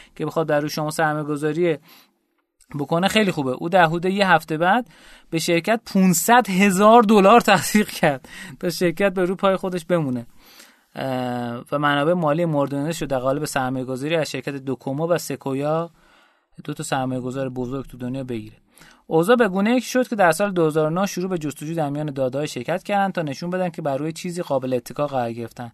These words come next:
لیبین میگه که تقریباً یه شبه ما از التماس کردن برای پول به چندین قرارداد اولیه سرمایه‌گذاری رسیدیم، ولی خب اون آدمی که، اه، کاربر اولیه و پرشوقشون بود این اتفاق رو براشون رقم زد.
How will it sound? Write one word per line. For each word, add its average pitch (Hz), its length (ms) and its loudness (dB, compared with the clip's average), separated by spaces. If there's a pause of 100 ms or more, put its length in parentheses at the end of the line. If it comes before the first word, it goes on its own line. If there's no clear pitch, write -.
(440)
لیبین 147 260 -4
میگه 156 240 -2
که 170 160 -6
تقریباً 143 360 0
یه 147 160 -4
شبه 143 280 -4
ما 156 160 -2
از 127 200 -4
التماس 135 440 -6
کردن 139 320 -2
برای 135 200 -2
پول 220 380 -2 (480)
به 147 100 -6
چندین 156 640 2
قرارداد 139 500 0
اولیه 156 340 -2
سرمایه‌گذاری 143 560 -4
رسیدیم، 123 320 -8
ولی 147 140 -10
خب 156 180 -4
اون 170 140 -6
آدمی 156 380 -2
که، 131 200 -6 (500)
اه، 123 380 -4
کاربر 139 340 2
اولیه 135 420 0
و 160 60 0
پرشوقشون 135 800 -8
بود 147 300 -6
این 131 180 -10
اتفاق 123 420 -6
رو 123 80 -6
براشون 120 340 -8
رقم 117 260 -10
زد. 113 200 -18